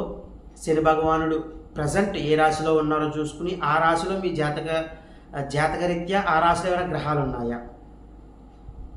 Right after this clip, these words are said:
అవి లగ్నాత్తు పాపాధిపత్యాన్ని తీసుకున్నాయా, లగ్నాత్తు ఏమైనా మారకుడు, క్రూరుడు అయ్యాయా, మారకుడు లేదు, క్రూరుడు కాదు, పాపాధిపత్యాన్ని తీసుకోలేదు, మీరు భయపడాల్సిన అవసరం లేదు. లేదండి, పాపాధిపత్యాన్ని తీసుకున్నాయి,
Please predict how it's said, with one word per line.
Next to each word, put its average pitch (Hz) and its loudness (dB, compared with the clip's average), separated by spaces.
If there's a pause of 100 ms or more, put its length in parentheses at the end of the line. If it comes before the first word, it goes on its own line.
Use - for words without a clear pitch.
(420)
అవి 208 2
లగ్నాత్తు 214 0 (840)
పాపాధిపత్యాన్ని 165 0
తీసుకున్నాయా, 131 -4 (640)
లగ్నాత్తు 180 -2 (300)
ఏమైనా 165 2 (120)
మారకుడు, 165 -2 (100)
క్రూరుడు 160 -2
అయ్యాయా, 135 0 (400)
మారకుడు 147 -2
లేదు, 147 -2
క్రూరుడు 151 -2
కాదు, 135 -2 (920)
పాపాధిపత్యాన్ని 156 0
తీసుకోలేదు, 135 -4
మీరు 156 -2
భయపడాల్సిన 143 -2
అవసరం 139 -6
లేదు. 120 -6 (560)
లేదండి, 170 4 (120)
పాపాధిపత్యాన్ని 160 0
తీసుకున్నాయి, 135 -6